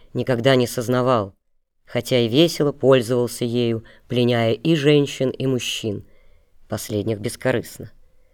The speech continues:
Теперь, пятнадцать лет спустя, он похудел, приобрёл более мужественный облик, но в его походке, в движениях осталось что-то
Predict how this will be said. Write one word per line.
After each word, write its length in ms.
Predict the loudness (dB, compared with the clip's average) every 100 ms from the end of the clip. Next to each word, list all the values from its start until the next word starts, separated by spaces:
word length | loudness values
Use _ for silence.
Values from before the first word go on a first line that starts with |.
| -20 -20 _ -20 _ -20 _ _ -8
Теперь, 580 | -4 4 8 8 4 -14 -20 -20 _ _
пятнадцать 580 | -2 2 2 2 -4 0
лет 160 | 2 0
спустя, 640 | -4 -8 -4 0 0 0 -12 -20 _ _ -20 0
он 160 | 4 4
похудел, 560 | 4 -2 2 6 4 2 _ -20 -20 -20 _ _ 0
приобрёл 480 | 2 6 8 8
более 360 | 8 6 8 8
мужественный 720 | 6 2 0 -8 -4 -2 -4 2
облик, 520 | 2 2 0 -6 -20 _ _ _ _ _ _ -4
но 180 | 2 2
в 40 |
его 300 | 4 4 4
походке, 720 | 2 -2 0 -2 -2 -10 -10 -10 -20 -20 -14
в 100 | -4
движениях 800 | 4 4 6 6 8 6 0 -6 -20 -20 -20 -4
осталось 500 | -2 -2 4 6 6
что-то 600 | 2 0 0 4 4 4